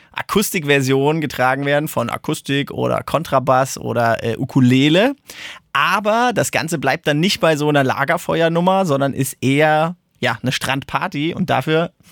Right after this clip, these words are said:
ist der Kollege hier, <laughs> der Bursche, an den Drums verantwortlich, ja, weil der Partybeat dann durchgeht und die Leute mittanzen sollen, mitsingen. Und das wollen wir gern transportieren, auch in den eigenen Songs.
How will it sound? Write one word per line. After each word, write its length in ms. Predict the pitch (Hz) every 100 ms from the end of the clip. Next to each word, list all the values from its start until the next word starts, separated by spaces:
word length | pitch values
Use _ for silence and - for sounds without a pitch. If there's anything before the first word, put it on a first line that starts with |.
| - - _
ist 100 | -
der 80 | 117
Kollege 340 | - 123 127
hier, 280 | 139 135 131 - -
<laughs> 240 | - - -
der 80 | 170
Bursche, 360 | 208 254 220
an 60 | 127
den 100 | 135
Drums 260 | 143 180 -
verantwortlich, 720 | - 131 120 123 120 113 -
ja, 160 | 127
weil 120 | 143 127
der 80 |
Partybeat 680 | 117 - 160 156 147 165 165
dann 160 | 156 151 - - -
durchgeht 720 | 131 170 202 - 156 180 180
und 380 | - 139 139 -
die 100 | 127
Leute 440 | 120 127 135 131
mittanzen 680 | 123 160 - - 143 165 147
sollen, 400 | 135 139 139 135
mitsingen. 400 | 131 139 127 131
Und 120 | 123
das 160 | 120 -
wollen 140 | 120
wir 80 | 117
gern 240 | 110 113 127 - - _
transportieren, 800 | - 127 - 127 - 208 220 208 -
auch 200 | 135 156
in 80 | 139
den 100 | 135
eigenen 400 | 110 113 113 117
Songs. 540 | - - - - -